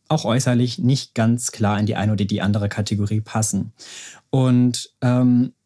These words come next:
da kann es schon sein, dass wenn sie dann eben beispielsweise auf die Männertoilette gehen, ähm, nicht nur komische Blicke, sondern auch Beleidigungen und komische Kommentare dort, ähm, aushalten müssen.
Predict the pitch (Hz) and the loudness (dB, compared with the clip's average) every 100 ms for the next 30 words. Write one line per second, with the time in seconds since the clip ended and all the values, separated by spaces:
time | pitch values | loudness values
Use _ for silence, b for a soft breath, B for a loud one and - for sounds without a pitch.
0 | _ 226 127 123 127 156 170 147 131 120 | _ -4 -2 0 2 2 2 2 2 2
1 | 131 156 127 - 127 135 127 120 120 117 | 2 2 0 0 2 2 2 2 2 2
2 | 113 113 110 - 113 - 110 107 113 - | 0 0 -2 -2 -2 0 0 0 -2 0
3 | 113 143 180 143 127 123 123 123 120 131 | 2 4 2 2 0 0 0 2 2 2
4 | 131 b b b _ 117 117 117 117 113 | -2 b b b _ 0 2 2 4 4
5 | 110 104 95 - _ 123 104 123 117 127 | 2 2 -2 -8 _ -2 0 0 0 2
6 | 117 113 101 117 170 143 123 110 98 104 | 2 0 0 0 2 2 2 2 0 -2
7 | 113 110 139 143 131 117 110 107 - 123 | 0 2 2 2 2 2 0 -2 0 0
8 | 120 123 117 113 113 113 131 139 123 110 | 0 -2 0 2 2 0 0 0 0 0
9 | 107 - 113 107 104 104 113 117 113 107 | -2 -4 -2 0 0 0 -2 -2 0 0
10 | 107 104 107 127 131 | 2 0 2 2 0